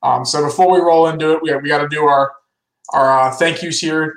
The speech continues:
to Chris Landry and everyone else at Landry football dot com. Um, go to Landry football dot com, anything from high school to college to N F L to now apparently us doing fantasy football content to finish off the,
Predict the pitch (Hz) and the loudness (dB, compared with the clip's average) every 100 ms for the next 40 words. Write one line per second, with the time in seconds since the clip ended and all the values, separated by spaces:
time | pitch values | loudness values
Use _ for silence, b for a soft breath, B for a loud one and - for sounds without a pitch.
0 | - 165 147 139 - - 175 - 165 156 | -6 -4 -4 -4 -8 -10 -6 -4 -4 -6
1 | 151 156 151 147 147 139 - - 143 147 | -6 -6 -4 -4 -4 -2 -4 -2 -2 0
2 | 143 143 143 151 147 143 135 143 - 135 | -4 -4 -6 -8 -4 -2 0 -2 0 0
3 | 135 135 - 143 135 135 139 165 175 170 | 0 -2 -6 -2 -2 -4 -4 0 0 -2
4 | 151 170 165 160 147 - 165 160 160 b | -4 -4 -2 0 0 0 2 0 -2 b
5 | b b 165 160 160 151 135 151 170 - | b b -8 -6 -6 -8 -4 0 0 -2
6 | 147 123 - 156 156 - - 139 147 135 | -6 -10 -8 0 0 0 -4 -6 -6 -4
7 | 139 139 135 - _ - 165 156 160 175 | 0 0 0 -4 _ -8 -4 0 2 4
8 | 165 160 156 147 151 143 147 - 147 139 | 2 0 -4 -6 -4 -2 -2 -4 -8 -8
9 | 156 147 147 139 151 147 135 127 135 135 | -6 -6 -6 -8 -8 -2 -2 -2 -2 -4
10 | 131 135 139 - 131 - 156 147 - 139 | -6 -10 -10 -12 -10 -6 -4 -2 2 2
11 | 135 - 139 131 127 | 2 -2 -10 -10 -14